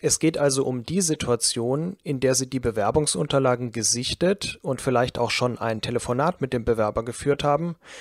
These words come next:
und nun die für Sie interessanten Bewerber persönlich kennenlernen möchten. Und bereits an dieser Stelle kann man durch kleine Unachtsamkeiten kostspielige Fehler begehen.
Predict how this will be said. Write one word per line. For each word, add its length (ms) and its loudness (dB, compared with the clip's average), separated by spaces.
und 260 0
nun 240 4
die 160 -2
für 220 2
Sie 340 2
interessanten 720 0
Bewerber 460 2
persönlich 640 2
kennenlernen 540 -4
möchten. 440 -6
Und 160 0
bereits 400 2
an 240 -4
dieser 380 0
Stelle 540 2
kann 260 -2
man 120 2
durch 280 0
kleine 500 0
Unachtsamkeiten 1160 -2
kostspielige 840 2
Fehler 360 2
begehen. 420 -6